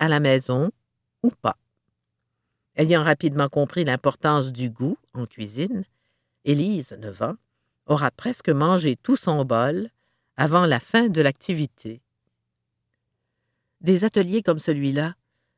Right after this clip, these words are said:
lui amènent beaucoup d'autonomie et de plaisir. À la maison, c'est ce qu'elle aime faire à manger, souligne sa mère, Marie Bonin, venue de Laval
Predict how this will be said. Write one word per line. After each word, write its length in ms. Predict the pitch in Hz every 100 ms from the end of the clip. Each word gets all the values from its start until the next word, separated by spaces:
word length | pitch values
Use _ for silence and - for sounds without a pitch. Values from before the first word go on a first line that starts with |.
| -
lui 180 | 170
amènent 300 | 180 180 175
beaucoup 320 | 151 220 - 180
d'autonomie 680 | 147 - 156 143 139 151 131
et 20 |
de 80 | 131
plaisir. 720 | - 127 - 110 - - - _ _ _
À 80 | 160
la 140 | 156
maison, 400 | 135 127 196 247
c'est 160 | - 175
ce 160 | -
qu'elle 180 | - 196
aime 340 | 196 190 160 131
faire 300 | - 147 139
à 60 |
manger, 500 | 131 120 117 123 113
souligne 380 | - - 127 110
sa 220 | 98 101
mère, 420 | 98 95 - - _ _ _
Marie 400 | 135 139 - 127
Bonin, 400 | 110 107 110 165 220 _ _ 139
venue 340 | 175 180 151
de 100 | 113
Laval 540 | 110 120 147 160 196